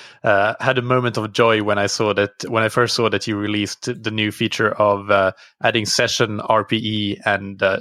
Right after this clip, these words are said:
the smiley faces with how you felt during the workout. That kind of subjective data, I think, is, uh, the most <laughs> useful data of all, almost in when it comes to training. And so that was, uh, quite a recent update. And, uh, and it,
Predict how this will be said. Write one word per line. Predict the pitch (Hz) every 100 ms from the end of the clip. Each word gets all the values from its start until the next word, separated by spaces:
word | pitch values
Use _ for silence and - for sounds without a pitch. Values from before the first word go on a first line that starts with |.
| -
the | -
smiley | - 123 120 110
faces | 113 98 - -
with | 107
how | 107 110
you | 107 104
felt | 98 - 113 104 -
during | 104 98 101
the |
workout. | 101 98 92 101 104 - _ - _ -
That | 113 -
kind | 113
of | 104
subjective | 117 113 117 120 104
data, | 104 98
I | 98
think, | 107 98
is, | 104 - -
uh, | 101 101 - _ -
the | 120
most | 117 127 -
<laughs> | 123
useful | 113 131 117
data | 117 110 110
of | 107
all, | 113 101 - - 120
almost | 113 107 101 101
in | 107 101
when | 107 101
it | -
comes | 104
to | 104
training. | - 104 98 95
And | 95 98 - - -
so | - 117
that | 120
was, | 117 110 -
uh, | 107 110
quite | - 110
a | 104
recent | 110 104 104
update. | 110 104 - 117 113 -
And, | 107 101 98 -
uh, | - -
and |
it, | 104